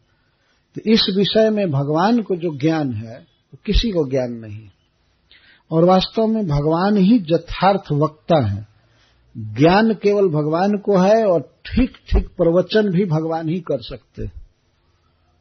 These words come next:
कुछ लोगों को थोड़ा ज्ञान इस संसार में होता भी है, लेकिन उसको बोलने की कला उनको मालूम नहीं है, बोल नहीं सकते, प्रकट नहीं कर सकते। कौन बात कितने शब्दों में कहना है, किस देश में कहना है, किस काल में कहना है,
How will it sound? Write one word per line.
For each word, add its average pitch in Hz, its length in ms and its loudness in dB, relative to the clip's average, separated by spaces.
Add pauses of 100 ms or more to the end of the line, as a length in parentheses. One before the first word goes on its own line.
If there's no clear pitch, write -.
(1300)
कुछ - 260 -2
लोगों 226 280 2
को 262 100 -4
थोड़ा 208 280 0
ज्ञान 202 360 0
इस 214 120 -2
संसार 196 400 -4
में 202 120 -6
होता 190 380 0
भी 180 180 0
है, 202 80 0
लेकिन 196 300 -6
उसको 190 280 -6
बोलने 170 560 2
की 196 140 -10
कला 180 260 0
उनको 165 260 -6
मालूम 131 300 -4
नहीं 101 260 -10
है, 113 160 -12
बोल 190 220 4
नहीं 175 160 -2
सकते, - 360 -14
प्रकट 170 440 -8
नहीं 170 180 -6
कर 120 160 -14
सकते। - 240 -20 (960)
कौन 196 440 4
बात 196 460 2
कितने 185 360 2
शब्दों 170 420 0
में 185 140 -2
कहना 165 380 -2
है, 170 240 0
किस 165 460 -4
देश 165 220 0
में 160 140 -4
कहना 156 400 -4
है, 151 160 -6
किस - 380 -6
काल 160 260 2
में 151 140 -2
कहना 143 360 -4
है, 143 340 -10